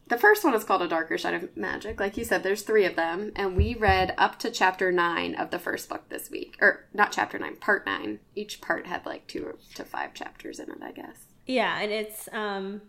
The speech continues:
Speaker 2: uh, Festival and Fire is the name.
Speaker 1: Of the whole thing? Okay.
Speaker 2: Oh, okay. So it's called Shades of Magic.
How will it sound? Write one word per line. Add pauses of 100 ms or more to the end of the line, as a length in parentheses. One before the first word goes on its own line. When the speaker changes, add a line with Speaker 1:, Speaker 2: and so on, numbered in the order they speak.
(140)
Speaker 2:
uh,
Festival
and
Fire
is
the
name. (580)
Speaker 1:
Of
the
whole
thing?
Okay.
Speaker 2:
Oh, (460)
okay.
So
it's
called
Shades
of
Magic.